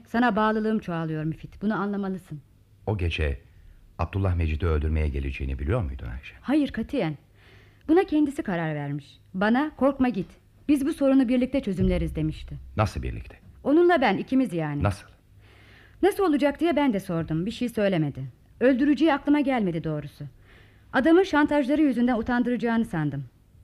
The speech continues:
Speaker 1: Sen olaydan epeyce sarsılacaktın. Ama ikimizin tanıklığı adamı durdurmaya yeterdi. Eski karısı söylüyor, ben söylüyorum. "Bu adam şantajcıdır." diyoruz. Yetmez miydi?
Speaker 2: Evet, evet. Belki yeterdi.
Speaker 1: Eski kocasını bir zamanlar nasıl sevdiğini gözlerini görünce anladım.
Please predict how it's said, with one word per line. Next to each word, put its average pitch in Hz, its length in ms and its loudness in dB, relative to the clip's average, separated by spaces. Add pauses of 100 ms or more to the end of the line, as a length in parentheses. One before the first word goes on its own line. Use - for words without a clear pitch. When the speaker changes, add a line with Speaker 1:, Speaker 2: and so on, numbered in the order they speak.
(120)
Speaker 1:
Sen 302 120 2
olaydan 269 340 2
epeyce 262 340 -2
sarsılacaktın. 214 800 -6
Ama 208 200 0
ikimizin 254 340 2
tanıklığı 220 380 -2
adamı 226 300 0
durdurmaya 226 440 -2
yeterdi. 240 540 -4 (500)
Eski 269 280 -2
karısı 196 320 -4
söylüyor, 180 460 0
ben 233 160 4
söylüyorum. 170 600 -2 (240)
"Bu 208 100 2
adam 262 240 2
şantajcıdır." 254 640 -2
diyoruz. 156 300 -4 (140)
Yetmez 208 400 -2
miydi? 143 280 -4
Speaker 2:
Evet, 95 260 -4
evet. - 200 -10 (440)
Belki 76 280 -2
yeterdi. 67 400 -6 (680)
Speaker 1:
Eski 277 260 -2
kocasını 269 400 0
bir 262 60 -4
zamanlar 240 420 2
nasıl 240 200 -2
sevdiğini 208 400 -2
gözlerini 220 400 0
görünce 202 360 -2
anladım. 143 360 -4